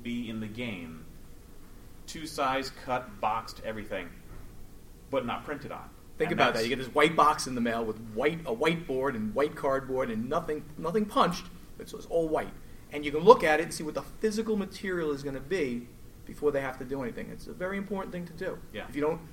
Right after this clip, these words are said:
Speaker 2: know your printer or you're not familiar when they say three hundred G S M and what they mean by that, get that white copy. It's called, I call it white copy. What did you call it?
Speaker 1: Uh,
Speaker 2: White,
Speaker 1: white construction,
Speaker 2: white construction, white copy.
Speaker 1: you know.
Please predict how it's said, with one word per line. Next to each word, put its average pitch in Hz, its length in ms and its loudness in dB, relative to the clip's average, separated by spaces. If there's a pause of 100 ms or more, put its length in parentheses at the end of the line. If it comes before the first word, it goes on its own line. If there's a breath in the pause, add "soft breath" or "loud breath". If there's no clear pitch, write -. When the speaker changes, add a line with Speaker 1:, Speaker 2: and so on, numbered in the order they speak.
(120)
Speaker 2:
know 143 240 4
your 151 140 2
printer 147 560 4 (280 loud breath)
or - 80 -6
you're 123 100 -2
not 131 200 -4
familiar 143 760 2
when 120 280 -2
they 120 120 0
say 113 380 0
three 117 200 -6
hundred 110 200 -4
G 113 140 -10
S 117 160 -8
M 113 140 -2
and 110 100 0
what 110 100 -4
they 107 120 -4
mean 113 160 -6
by 110 140 -6
that, 110 200 -4 (460)
get 147 320 4
that 98 240 -4 (100)
white 139 200 -2
copy. 90 400 -6
It's - 100 -14
called, 120 160 -6
I 135 80 -6
call 120 180 -4
it 98 60 -4
white 101 260 -8
copy. 101 240 -10
What 127 140 -12
did 131 100 -14
you 143 60 -12
call 151 220 -8
it? - 920 -14
Speaker 1:
Uh, 120 120 2
Speaker 2:
White, 104 100 -2
Speaker 1:
white 131 200 4
construction, 120 460 -2
Speaker 2:
white 120 140 4
construction, 120 560 -2
white 110 180 -4
copy. 110 140 -6
Speaker 1:
you 107 60 -4
know. 95 280 -4